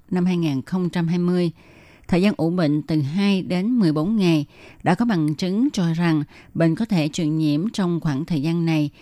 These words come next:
và vài ngày sau khi bệnh nhân hồi phục. Triệu chứng của bệnh thì bao gồm sốt, ho, khó thở, thậm chí có thể gây thiệt mạng.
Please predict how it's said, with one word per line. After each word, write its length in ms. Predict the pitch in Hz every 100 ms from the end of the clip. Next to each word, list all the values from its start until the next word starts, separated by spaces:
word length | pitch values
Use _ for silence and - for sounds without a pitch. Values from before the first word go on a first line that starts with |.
| - -
và 300 | 165 160 143
vài 240 | 135 165
ngày 280 | 156 151 143
sau 260 | - 185 170
khi 280 | - 185 165
bệnh 200 | 139 139
nhân 140 | 165 160
hồi 140 | 143 -
phục. 200 | 160 - - - -
Triệu 120 | - 180
chứng 340 | 196 220 294
của 340 | - 139 143
bệnh 400 | 175 175 147 151 -
thì 340 | 165 147 143
bao 340 | 139 170 170 156
gồm 360 | 156 156 147 - - -
sốt, 380 | - - 196 285 - - -
ho, 420 | - 202 202 202 - _ -
khó 180 | 202 214
thở, 420 | 180 147 156 247 - - -
thậm 240 | 151 151
chí 160 | 151 196
có 100 | 226
thể 260 | 185 143
gây 140 | 151 165
thiệt 180 | 160 -
mạng. 280 | 160 147